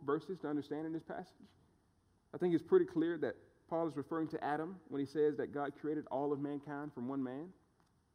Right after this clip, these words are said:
But then he says that God also determined man's appointed times and the boundaries of where they live.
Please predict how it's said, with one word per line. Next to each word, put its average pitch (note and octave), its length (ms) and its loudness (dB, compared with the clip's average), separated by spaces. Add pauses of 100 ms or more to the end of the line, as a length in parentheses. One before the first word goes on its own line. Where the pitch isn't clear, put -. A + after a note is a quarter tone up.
(500)
But C#3 100 0
then F3+ 120 4
he G3 80 6
says E3+ 260 0
that B2 100 -2
God D#3 180 2
also F3 280 2
determined C#3+ 640 -2 (260)
man's D3 240 0
appointed C#3 400 -2
times C3 520 -4
and C#3 100 -4
the B2+ 40 -4
boundaries B2 640 -4 (200)
of A#2 100 -6
where C3 100 2
they C3 100 2
live. C#3+ 280 -2